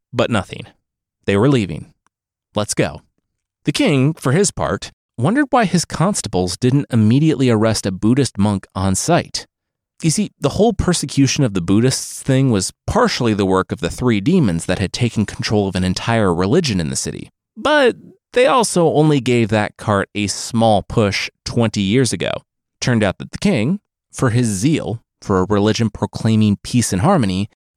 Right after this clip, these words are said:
wanted to violently snuff out all others. He was about to send Xuanzang and his monks down to the work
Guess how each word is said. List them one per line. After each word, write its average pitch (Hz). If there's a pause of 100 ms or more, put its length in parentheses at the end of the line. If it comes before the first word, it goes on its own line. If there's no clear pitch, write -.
wanted 127
to 147
violently 127
snuff -
out 113 (140)
all 107
others. 76 (500)
He -
was 277
about 240
to 151
send 139
Xuanzang 120
and 107
his 95
monks 110
down 104
to 90
the 82
work -